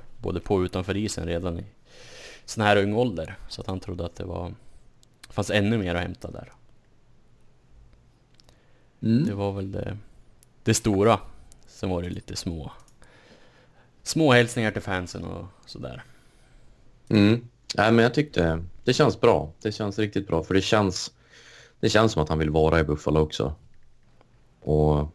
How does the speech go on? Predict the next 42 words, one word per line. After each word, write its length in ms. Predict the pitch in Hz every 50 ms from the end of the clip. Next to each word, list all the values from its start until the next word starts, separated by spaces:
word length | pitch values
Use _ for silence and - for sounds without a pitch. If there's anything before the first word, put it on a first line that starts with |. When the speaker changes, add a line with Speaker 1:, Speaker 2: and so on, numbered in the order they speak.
| _ _
Speaker 3:
när 100 | - - 82
man 100 | 80 80
har 80 | 80
sett 280 | - - 85 80 - -
han 280 | 76 76 73 73 71 - -
spela, 500 | - - - - 87 82 80 80 85 82
så 120 | 78 - 80
spelar 360 | - - - 78 76 80 82
han 120 | 82 78
ju... 180 | 73 71 71 71 76 - _
Alltså, 220 | - - 73 - 76
han 160 | 71 64 - - _ _ _ _ _ _ _ - - - - - _ _ _ _
ser 140 | - - 85
ut 140 | 85 82 -
att 80 | 80 76
vara 180 | 76 76 73
genuint 560 | 73 85 82 82 82 80 78 76 73 - -
glad 520 | - 71 73 78 95 92 95 92 82 82 78 76
varje 220 | 78 87 87 80
gång 160 | 78 80 80
han 100 | 78 78
gör 80 | 78 80
mål, 340 | 82 85 82 78 80 78 76
och 180 | 76 73 78
det 100 | 78 80
är 60 | 78
en 100 | 76 73 -
enorm 440 | 80 85 82 82 82 80 78 78 76
glädje 460 | 78 78 78 78 78 76 82 78 76
och 240 | 73 69 69 71 80 - - _ _ _ _ _ _ _ _ _ _ - - _ _ _ _ _
ger, 200 | - 95 101 113
ger 320 | 117 95 - - 104 127 151
ju 80 | 139
oftast 420 | 98 85 - - - 92 85 - -
allt, 360 | 123 87 73 76 - - - _ _
tycker 200 | - 82 78 -
jag 80 | 80 101
också. 300 | 113 - - - 65 - - - - - _ - _ _ _ _ _ _ _ _
Speaker 2:
Ja. 200 | - 117 104 92 - - - - - - - -
Speaker 3:
Så 220 | - - - - 90
att, 240 | 80 - - -
eh, 180 | 82 78 76